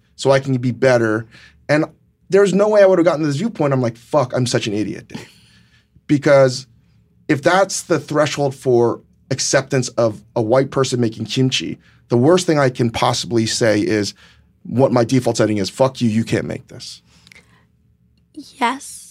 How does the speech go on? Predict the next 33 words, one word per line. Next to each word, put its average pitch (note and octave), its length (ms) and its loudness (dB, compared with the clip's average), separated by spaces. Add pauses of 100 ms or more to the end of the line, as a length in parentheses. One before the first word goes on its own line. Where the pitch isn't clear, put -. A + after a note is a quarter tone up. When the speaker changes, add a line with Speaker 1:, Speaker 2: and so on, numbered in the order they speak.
(220)
Speaker 2:
Yeah. B3 480 2
No, C4+ 140 2
I B3 120 0
mean, C4+ 120 -2
th-, A#3+ 160 -6
I B3 120 -2
think F4 180 -4
that E4+ 100 0
Speaker 1:
I, - 40 2
Speaker 2:
makes C4+ 120 2
Speaker 1:
I - 40 4
need F#3 140 4
Speaker 2:
a - 20 0
Speaker 1:
to, G3 80 4
Speaker 2:
lot G#3 260 4
of F#3+ 100 -4
Speaker 1:
I D#3+ 60 2
need F3+ 240 2
to F3 80 4
Speaker 2:
sense. D3 120 2
Speaker 1:
encourage C#3 560 2
them. G#2+ 200 -12
Speaker 2:
Right. - 160 -6
Speaker 1:
I F3 100 2
need A3+ 80 0
to A#3+ 80 -2
do G#3 40 0
something F3+ 220 0
I C3+ 40 0
don't D3+ 300 0
want C3 280 0
to B2 60 -4
do. C#2+ 300 -12